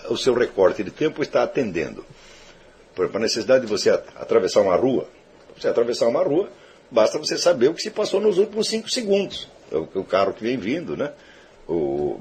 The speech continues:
a velocidade que eles estão trafegando, quanto que, vamos dizer, com que velocidade você precisa atravessar a rua para não ser atropelado. Quer dizer, esse é o seu horizonte histórico daquele momento.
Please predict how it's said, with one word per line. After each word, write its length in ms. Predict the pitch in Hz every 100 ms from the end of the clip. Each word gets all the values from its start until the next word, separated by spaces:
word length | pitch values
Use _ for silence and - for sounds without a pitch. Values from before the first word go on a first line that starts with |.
| 57
a 240 | 69 62 67
velocidade 680 | 76 85 - 82 85 95 -
que 60 |
eles 120 | 71
estão 160 | - 73
trafegando, 600 | - 101 127 90 139 -
quanto 360 | - 107 - - - - - - - - - _ _ -
que, 580 | - 98 82 64 - - - - - - -
vamos 160 | 76
dizer, 120 | 80 85
com 180 | 98
que 420 | - 113 107 95 -
velocidade 420 | 92 85 98 90
você 200 | 85 82
precisa 160 | -
atravessar 480 | 95 98 85 - 98
a 20 |
rua 140 | 87 98
para 120 | 92
não 80 | 85
ser 120 | 95
atropelado. 600 | 90 95 95 87 107 156
Quer 100 | 90
dizer, 120 | 87
esse 160 | 127 214
é 20 |
o 40 |
seu 160 | 214 233
horizonte 340 | 226 202 175
histórico 400 | 180 - 139 -
daquele 220 | 226 226 247
momento. 400 | 160 135 127